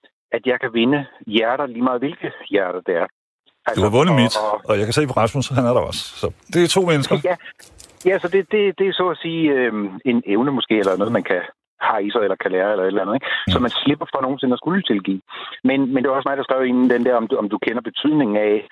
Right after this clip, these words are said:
Speaker 2: Mm.
Speaker 1: altså den oprindelige betydning af, af begrebet at
Speaker 2: Nej,
Speaker 1: tilgive.
Speaker 2: men forklar endelig, fordi det kunne jeg da så godt.
Speaker 1: Nej, men, ja, men det, det, den oprindelige betydning hedder, øh, "Tilgiv mig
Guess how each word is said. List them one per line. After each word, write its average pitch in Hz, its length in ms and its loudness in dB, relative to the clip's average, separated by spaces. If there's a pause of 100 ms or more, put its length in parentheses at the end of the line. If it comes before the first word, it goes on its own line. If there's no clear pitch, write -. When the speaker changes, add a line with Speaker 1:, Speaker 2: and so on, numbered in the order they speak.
(400)
Speaker 2:
Mm. 127 60 4
Speaker 1:
altså - 120 0
den 104 140 -4
oprindelige 131 480 0
betydning 110 360 2
af, 101 120 0 (420)
af - 120 -12
begrebet 110 400 -2 (240)
at 101 60 0
Speaker 2:
Nej, 156 220 4
Speaker 1:
tilgive. - 280 -4
Speaker 2:
men 139 140 0
forklar 139 420 -2
endelig, 143 320 -2
fordi 127 180 -6
det - 200 -6
kunne 135 120 -2
jeg 117 80 -2
da 107 40 -2
så 120 100 -4
godt. 104 160 0
Speaker 1:
Nej, 131 140 2
men, 135 200 0 (400)
ja, 160 160 2
men 160 140 -4
det, 160 260 -2
det, 160 220 -2
den 156 100 2
oprindelige 151 360 -2
betydning 151 400 0
hedder, 143 260 0 (580)
øh, 117 280 0 (240)
"Tilgiv 156 500 0
mig 123 460 0